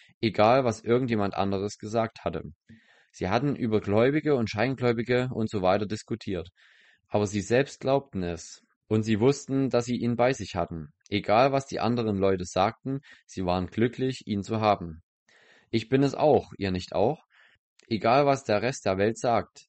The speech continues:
ich bin glücklich zu wissen, dass er mit mir durch die unruhige See des Lebens segelt, direkt im Boot. Amen, Amen.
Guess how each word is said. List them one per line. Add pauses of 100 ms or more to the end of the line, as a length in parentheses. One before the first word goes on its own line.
ich
bin
glücklich
zu
wissen,
dass
er
mit
mir
durch
die
unruhige
See
des
Lebens
segelt, (360)
direkt
im
Boot. (220)
Amen,
Amen.